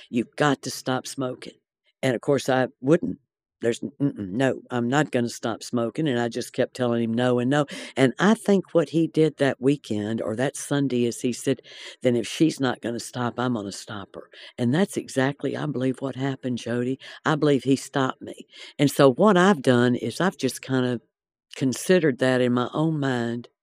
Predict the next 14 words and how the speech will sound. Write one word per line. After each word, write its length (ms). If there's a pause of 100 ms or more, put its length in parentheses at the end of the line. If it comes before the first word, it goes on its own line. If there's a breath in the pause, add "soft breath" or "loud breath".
(180)
as 180
a 60
Red 260
Sea 240
miracle. 600 (640)
Because 400
to 120
me, 420
me 260
not 240
smoking 600 (480)
is 160
a 60
miracle. 600